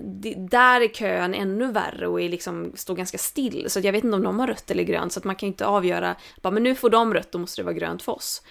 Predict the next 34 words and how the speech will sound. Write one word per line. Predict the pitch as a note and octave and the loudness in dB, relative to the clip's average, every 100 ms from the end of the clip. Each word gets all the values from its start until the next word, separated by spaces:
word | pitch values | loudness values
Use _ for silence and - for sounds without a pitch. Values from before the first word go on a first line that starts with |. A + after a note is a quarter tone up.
| - - - _ _ _ _ - | -20 -20 -20 _ _ _ _ 2
Men | C4 | 4
det | D4 | 4
händer | - D4+ B3+ G3+ A3 | 2 2 2 2 0
liksom | G4+ A4 - C#4+ | 0 -2 -2 -2
ingenting. | G3 F3+ - | -2 -4 -4
Och | A#3 | -4
jag | |
tänker, | A#3+ A3 - | -4 -4 2
"Ah, | C4+ | 2
men | C4+ | 2
fast | D4 | -2
jag | D#4 | 2
har | D#4+ | 2
stått | D#4 A#3 A3 | 2 -2 -2
vid, | G#3 G3 G3 | 0 0 2
vid | G3+ | 2
rödljus | F#3+ F3 E3+ E3+ | 2 2 -2 -4
förut | G3+ A3 G3+ | 2 4 2
och | F#3 | -2
tänkt | F3 E3+ - | -6 -6 -8
att | - | -6
så | |
här, | - - - - - D4 C4 | -4 -4 -6 -8 -8 -6 -2
det | C4+ | 4
här | G#4 G#4+ | 6 8
är | |
det | D4 | 6
längsta | D4 C#4 C4 D4+ D4 | 6 6 6 4 2
jag | C4+ | 0
någonsin | C#4 B3+ | 0 -2
stått | B3 B3 | -4 -2
vid | C4+ C4 | 2 4
ett | |
rödljus." | C4+ D4 E4 E4 B3+ B3+ B3+ D#4+ G#4+ G#4+ - - - - | 6 8 10 8 6 2 0 2 4 4 2 -2 -4 -6